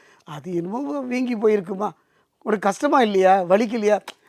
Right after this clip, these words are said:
"அட விடுமா, அது பாட்டுது இல்லாதம்மா, நான் வேண்டான்னு சொல்லுவேன்." "அம்மா, இது பல கர்மானால வர்றது, இப்ப நீ பாட்டு நவுத்திட்டேன்னா அடுத்த ஜென்மம் எடுத்து நான் அனுபவிக்கலாம்,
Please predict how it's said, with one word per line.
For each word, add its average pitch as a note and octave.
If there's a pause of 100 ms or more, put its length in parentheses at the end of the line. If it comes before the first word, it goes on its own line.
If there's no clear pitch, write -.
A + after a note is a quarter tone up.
(140)
"அட D#3+
விடுமா, A3+
அது F3+
பாட்டுது G#3
இல்லாதம்மா, E3+
நான் E3+
வேண்டான்னு A3
சொல்லுவேன்." F#3+ (340)
"அம்மா, F3+ (180)
இது D3+
பல F3
கர்மானால A3
வர்றது, G3+ (440)
இப்ப G3
நீ A3+
பாட்டு A#3
நவுத்திட்டேன்னா A#3
அடுத்த G#3+
ஜென்மம் A3
எடுத்து A3
நான் F#3+
அனுபவிக்கலாம், F#3+